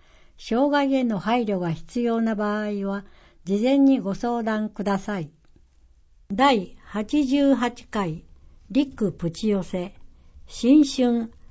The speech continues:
林家一門会。一月十二日、月曜、祝日。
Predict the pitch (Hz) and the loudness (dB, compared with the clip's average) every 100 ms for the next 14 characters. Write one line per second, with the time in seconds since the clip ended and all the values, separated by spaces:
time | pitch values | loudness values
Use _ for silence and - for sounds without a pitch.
0 | - - - 233 302 294 277 269 262 - | -20 -12 -2 2 2 2 4 4 4 2
1 | 262 247 226 175 165 156 160 - - - | 4 4 4 -2 -6 -8 -12 -20 -20 -20
2 | - - - - - - 202 202 277 277 | -20 -20 -20 -20 -20 -14 -10 -6 0 2
3 | 262 262 254 233 165 214 269 262 254 240 | 2 2 -2 -2 -2 2 6 6 6 2
4 | 240 - 226 214 - - 185 196 - 254 | -2 -6 -6 -6 -12 -12 -4 -4 -2 0
5 | 262 247 180 - - 202 202 240 220 214 | 2 2 0 -6 -14 -10 -6 -4 -4 -6
6 | 202 196 | -8 -10